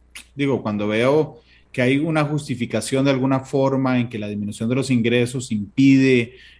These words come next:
eh, completar el ocho por ciento en educación, me parece que estoy oyendo una falacia. Te voy a decir por qué. Porque si uno hablara en términos netos, es decir, si, si dijéramos que es que hay que invertir mil millones de dólares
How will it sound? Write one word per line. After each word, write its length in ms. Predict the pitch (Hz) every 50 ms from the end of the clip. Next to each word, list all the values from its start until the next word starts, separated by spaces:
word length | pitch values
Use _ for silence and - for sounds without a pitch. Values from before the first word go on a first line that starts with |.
| _ -
eh, 340 | 107 104 107 104 104 104 -
completar 680 | - 120 117 110 98 107 107 101 - - 117 123 127 135
el 100 | 127 117
ocho 240 | 117 117 123 131 127
por 100 | 135 120
ciento 280 | 123 135 127 123 139
en 40 | 143
educación, 600 | 139 131 127 - 117 110 - 131 127 131 143 143 -
me 200 | 131 123 120 120
parece 320 | 120 113 113 113 113 139
que 80 | 139 139
estoy 160 | 120 - 143
oyendo 260 | 143 127 135 135 135
una 160 | 139 135 135
falacia. 680 | 127 - 120 113 120 123 123 123 - 147 143 139 143 - _ _
Te 80 | - -
voy 140 | 110 110 113
a 20 |
decir 240 | 123 123 135 139 120
por 180 | - 123 117 -
qué. 280 | - 175 170 156 165 - _ _ - - _ _
Porque 300 | - 131 107 123 117 -
si 200 | - - - 147
uno 100 | 143 156
hablara 320 | 160 165 170 175 170 170 156
en 120 | 135 123
términos 420 | 127 139 127 139 151 156 160 165 165
netos, 440 | 170 165 156 135 - - 127 - -
es 60 | 110
decir, 220 | 107 127 123 143 131
si, 260 | 123 - 117 110 113 -
si 220 | - - 120 113
dijéramos 520 | 107 104 127 151 156 151 139 120 110 - -
que 60 | 113
es 100 | 110 -
que 60 | 139
hay 60 | 135
que 100 | 139 147
invertir 400 | 143 135 127 127 - 151 147 139
mil 340 | 135 127 131 147 156 160 156
millones 460 | 143 120 120 139 139 151 156 147 127
de 100 | 107 101
dólares 540 | 110 123 135 139 143 135 113 98 87 -